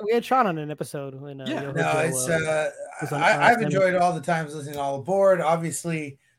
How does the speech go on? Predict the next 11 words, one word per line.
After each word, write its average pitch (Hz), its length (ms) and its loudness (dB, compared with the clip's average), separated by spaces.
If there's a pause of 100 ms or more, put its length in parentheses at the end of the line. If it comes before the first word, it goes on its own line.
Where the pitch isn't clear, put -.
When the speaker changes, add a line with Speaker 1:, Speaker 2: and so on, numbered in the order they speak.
(220)
Speaker 3:
got 170 300 4
to, 180 220 -4
through 202 440 -4
the 165 140 -2
Disney 170 380 -2
U-, 165 280 -2
Universe 175 400 -2
podcast 165 640 2
and 147 100 -10
meeting 156 260 -8
you. 151 380 -8